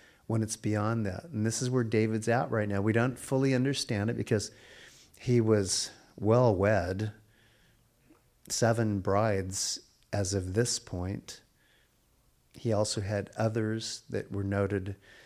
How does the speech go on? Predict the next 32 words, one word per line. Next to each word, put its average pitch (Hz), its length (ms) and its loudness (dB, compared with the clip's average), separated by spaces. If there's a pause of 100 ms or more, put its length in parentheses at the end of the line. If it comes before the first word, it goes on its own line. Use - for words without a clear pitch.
(260)
in 104 160 -2
culture 107 600 -2
as 95 160 -4
concubines. 107 720 -4
You 98 100 -6
kind 110 220 -2
of 120 120 -2
ask 107 260 -4
yourself, 107 420 -6
why, 110 380 0
how? 107 440 -2 (840)
Because 113 320 0
what 123 240 2 (360)
the 113 80 2
Lord 135 240 8
is 139 160 2
saying 127 280 4
is 113 180 0
not 107 220 2
a 104 60 0
justification 101 760 -2
of 90 60 -4
the 90 100 -6
culture. 135 440 -2
He's 104 160 -4
saying 98 300 -2
this 113 360 0
is 104 280 -6
what 98 260 -4 (240)
is 101 440 -2 (360)
easily 131 520 4
able 101 480 0